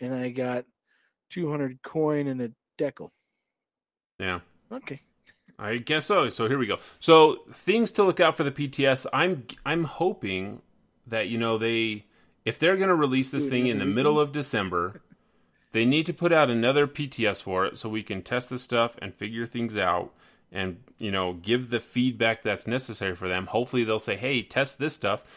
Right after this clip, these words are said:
Speaker 2: because we could, you know, we broke it in-house. Please look at it, see what's going on." So if we're gonna get this thing, if we're gonna get the Ice Tide event in the middle of December, I mean,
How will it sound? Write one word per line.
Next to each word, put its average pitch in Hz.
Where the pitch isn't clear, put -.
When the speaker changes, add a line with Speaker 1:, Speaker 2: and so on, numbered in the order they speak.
Speaker 2:
because 104
we 143
could, -
you 104
know, 98
we 104
broke 123
it -
in-house. 123
Please 143
look 127
at 117
it, -
see 120
what's 113
going 95
on." 87
So 107
if 101
we're 131
gonna 135
get 123
this 160
thing, 160
if 113
we're 120
gonna 123
get 123
the 123
Ice 120
Tide 127
event 101
in 101
the 95
middle 104
of 101
December, 131
I 98
mean, 104